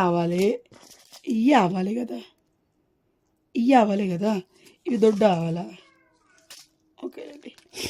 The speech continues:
So ఇది రెడ్ ఆనియన్ అంటే కలోంజీ మనకున్న దీంట్లో. ఈ ఏంటి స్పాంజ్ గార్డ్, నేతి బీరకాయ. So చిల్లీ, చిల్లీ already మనం ఒక మిర్చి చేసిన వస్తాయి. ఎస్, నాకు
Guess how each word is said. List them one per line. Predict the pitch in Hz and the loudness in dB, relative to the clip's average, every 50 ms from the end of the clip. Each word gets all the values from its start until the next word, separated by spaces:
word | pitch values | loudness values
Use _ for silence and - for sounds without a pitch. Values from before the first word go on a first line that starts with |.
| - - _ _ - - | -14 -16 _ _ -18 -8
So | - - 226 | -2 -2 2
ఇది | 196 208 190 | 2 2 0
రెడ్ | 190 190 175 196 190 | 0 -2 -2 0 0
ఆనియన్ | 190 185 180 175 | 0 0 0 0
అంటే | 175 202 180 - | -2 -4 0 4
కలోంజీ | 214 202 202 208 214 196 165 208 - - - | 4 4 6 4 2 0 -2 -4 -6 -4 -4
మనకున్న | 208 196 190 180 - 208 208 208 190 | -2 -2 -2 -2 -2 -4 -4 -4 -2
దీంట్లో. | 196 180 175 175 202 214 240 339 370 - - - - - - - - _ - - 247 | -4 -4 -4 -4 -2 -2 -2 -4 -6 -10 -14 -20 -20 -20 -20 -20 -20 _ -8 -4 -2
ఈ | 226 240 233 | 0 2 2
ఏంటి | 233 240 233 - 240 226 233 240 247 - - _ _ - - _ _ - _ _ _ _ _ _ _ _ _ _ _ _ _ _ _ _ _ _ _ - | 2 0 0 -2 -2 -2 -2 -4 -6 -10 -18 _ _ -20 -20 _ _ -20 _ _ _ _ _ _ _ _ _ _ _ _ _ _ _ _ _ _ _ -20
స్పాంజ్ | - - - _ _ _ _ _ - 226 202 202 208 208 208 220 208 | -20 -20 -20 _ _ _ _ _ -2 0 0 0 0 -2 -2 -2 -2
గార్డ్, | 202 190 185 185 - - - 233 | -2 -2 -2 -6 -8 -2 0 0
నేతి | 226 220 - 247 233 226 220 214 196 185 _ _ - - _ _ _ - | 0 0 0 0 0 0 0 -2 -4 -8 _ _ -20 -20 _ _ _ -6
బీరకాయ. | 226 208 202 - 220 214 208 | -6 -4 -4 -4 -4 -4 -4
So | 226 220 - | -6 -6 -2
చిల్లీ, | - 233 214 208 208 233 240 - | -2 -2 -2 0 -2 -4 -2 -2
చిల్లీ | 240 202 208 202 202 196 | -2 0 2 2 2 2
already | 190 190 190 196 | 2 0 0 -2
మనం | 196 196 190 180 | -2 -2 -4 -4
ఒక | - 196 | -6 -6
మిర్చి | 196 175 160 - | -6 -6 -4 -4
చేసిన | 226 196 180 - - 196 | -4 -4 -4 -6 -8 -8
వస్తాయి. | - - _ - - 220 - 381 - - - - 381 - - 208 208 - | -8 -12 _ -10 -10 -8 -8 -10 -14 -18 -20 -20 -18 -10 -4 -2 0 0
ఎస్, | - - - - - - _ _ _ _ _ - _ - - - | 0 -2 -8 -14 -20 -20 _ _ _ _ _ -20 _ -12 -8 -4
నాకు | 190 185 180 | -4 -4 -4